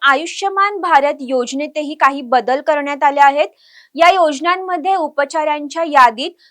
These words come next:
सुधारणा होणार असून आयुष्यमान कार्ड वितरण करणाऱ्या फ्रंटलाईन कर्मचाऱ्यांच्या मानधनात वाढ केली आहे. याशिवाय राज्यात शहरी आरोग्य आयुक्तालय स्थापन करण्यात येणार आहेत,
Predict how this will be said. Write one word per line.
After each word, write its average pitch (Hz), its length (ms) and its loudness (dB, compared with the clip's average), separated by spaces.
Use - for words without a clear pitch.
सुधारणा 403 600 0
होणार 285 280 0
असून 254 380 -8
आयुष्यमान 359 680 0
कार्ड 269 360 4
वितरण 254 460 -8
करणाऱ्या 233 540 -2
फ्रंटलाईन 415 720 0
कर्मचाऱ्यांच्या 302 920 -2
मानधनात 285 680 0
वाढ 269 340 4
केली 208 340 -8
आहे. 185 180 -12
याशिवाय 359 680 2
राज्यात 277 520 2
शहरी 311 460 -4
आरोग्य 262 480 4
आयुक्तालय 254 680 2
स्थापन 269 640 0
करण्यात 262 440 -2
येणार 302 260 -2
आहेत, 285 280 2